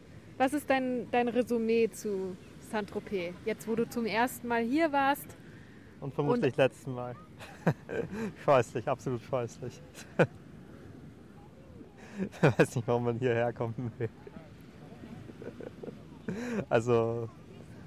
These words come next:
Speaker 2: ja, da gibt's dieses dumme, dumme, dumme Lied da von D J An-, D J Antoine. Ja,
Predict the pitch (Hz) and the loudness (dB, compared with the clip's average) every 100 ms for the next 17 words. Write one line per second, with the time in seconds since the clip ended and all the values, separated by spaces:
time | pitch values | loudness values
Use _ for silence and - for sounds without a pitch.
0 | - - - - - 117 110 113 208 143 | -16 -16 -16 -10 0 2 2 0 -2 -2
1 | 117 - 120 - 127 127 123 117 - 131 | -2 0 0 2 2 4 4 2 -4 -2
2 | 127 123 127 127 120 127 135 123 - 120 | 0 -2 -4 -6 -4 -6 -4 -4 -4 -6
3 | 120 120 120 123 127 135 - - 123 127 | -6 -6 -2 -2 -2 -6 -12 -8 0 2
4 | 131 131 123 147 143 - - - - - | 2 0 -2 -2 -6 -14 -18 -18 -18 -18
5 | - - - - - - - - - 139 | -18 -16 -16 -16 -18 -18 -18 -16 -6 0
6 | 107 | 0